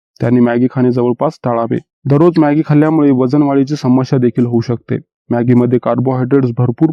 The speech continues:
आढळतात, ज्याचे सेवन जास्त केल्यास त्याचे रूपांतर फॅट्समध्ये होते, ज्यामुळे आपल्याला वजन वाढीचा धोका निर्माण होऊ शकतो. शिवाय धोका वाढल्यास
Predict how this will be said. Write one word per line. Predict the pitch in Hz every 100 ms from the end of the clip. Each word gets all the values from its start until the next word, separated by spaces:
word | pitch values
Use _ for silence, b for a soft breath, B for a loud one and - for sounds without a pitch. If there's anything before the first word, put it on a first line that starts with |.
| -
आढळतात, | 127 123 110 117 - _ _ 113
ज्याचे | 120 123
सेवन | 135 127 127
जास्त | 127 123 151
केल्यास | 139 147 156 - B B
त्याचे | 139 139 151
रूपांतर | 139 151 156 165
फॅट्समध्ये | 156 151 151 - 139 127
होते, | 120 117 113 - _ 123
ज्यामुळे | 127 123 127
आपल्याला | 123 131 127 131 b b -
वजन | 127 127 147
वाढीचा | 127 123 123
धोका | 123 117 147
निर्माण | 139 127 123
होऊ | 127 123
शकतो. | - 117 120 117 _
शिवाय | - 131 139
धोका | 131 127 135
वाढल्यास | 139 147 151 139